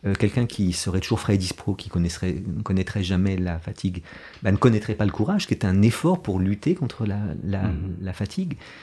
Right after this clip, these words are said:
Speaker 1: Donc, le, le, sans fatigue, nous n'aurions pas, nous connaîtrions pas cette, cette, ce bel effort pour nous, contre nos limites. Vous avez raison de dire qu'on en revient toujours à la finitude,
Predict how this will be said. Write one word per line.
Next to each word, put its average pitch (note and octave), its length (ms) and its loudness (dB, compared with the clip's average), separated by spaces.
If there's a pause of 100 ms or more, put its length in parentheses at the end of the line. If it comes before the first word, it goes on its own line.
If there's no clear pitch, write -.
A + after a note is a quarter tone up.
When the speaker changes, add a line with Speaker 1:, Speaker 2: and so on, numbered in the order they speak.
(160)
Speaker 1:
Donc, A2 280 4
le, F#2 180 6
le, F2 400 2
sans - 240 0
fatigue, C#3+ 580 0
nous G2+ 100 4
n'aurions G2 340 2 (240)
pas, D3+ 100 0
nous D3+ 120 2 (400)
connaîtrions G#2+ 400 2
pas D#3 160 -2
cette, - 180 -4
cette, F#2 200 -6 (260)
ce - 160 -4
bel B2+ 280 4
effort B2 300 0
pour A2 180 4
nous, G#2 140 8
contre - 460 0
nos F#2 240 6
limites. A2+ 340 4 (400)
Vous - 240 -8
avez F2+ 100 -2
raison B2 200 6
de C3+ 60 8
dire G#2+ 180 2
qu'on F#2+ 240 4
en G2 60 4
revient G2+ 160 4
toujours G#2+ 180 0
à - 20 2
la G2+ 80 2
finitude, G2+ 480 2